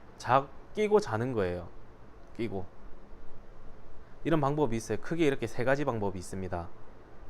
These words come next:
보면 이래요. 자, 왼쪽은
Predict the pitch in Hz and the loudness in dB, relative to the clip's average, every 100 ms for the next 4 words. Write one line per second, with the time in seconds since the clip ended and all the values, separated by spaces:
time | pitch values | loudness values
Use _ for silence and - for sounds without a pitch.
0 | - - - - - - - - - - | -10 -14 -16 -16 -12 -12 -12 -14 -18 -18
1 | - - - - - 139 185 151 90 - | -16 -10 -8 -6 0 6 8 8 6 -6
2 | - - - - - 139 113 110 180 - | -10 -10 -6 -4 2 6 8 6 4 -6
3 | - - - - - - - 131 131 110 | -14 -12 -12 -14 -14 -2 8 12 12 10
4 | 113 120 202 160 139 202 | 6 6 6 10 8 8